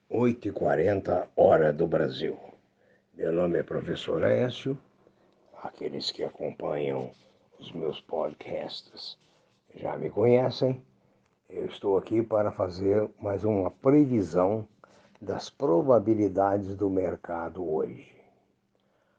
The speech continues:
Um aviso para os incautos. Cuidado, o mercado é como as nuvens. A cada momento ele muda, modifica e tem outra imagem.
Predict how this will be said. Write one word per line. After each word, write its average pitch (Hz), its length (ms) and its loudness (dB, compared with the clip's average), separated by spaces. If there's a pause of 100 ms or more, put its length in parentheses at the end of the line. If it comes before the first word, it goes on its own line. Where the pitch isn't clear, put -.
(200)
Um 110 200 -4
aviso 127 480 0
para 117 200 0
os 117 200 -2
incautos. - 1080 -8 (640)
Cuidado, 85 960 0
o 110 120 0
mercado 117 1000 0 (420)
é 101 140 -4
como 127 720 2
as 110 280 -8
nuvens. 82 880 -4 (440)
A - 120 -12
cada 131 400 0
momento 113 520 2
ele 117 160 2
muda, 135 680 4
modifica 117 1040 0 (320)
e 107 80 -8
tem 104 240 4
outra 110 480 4
imagem. 82 800 0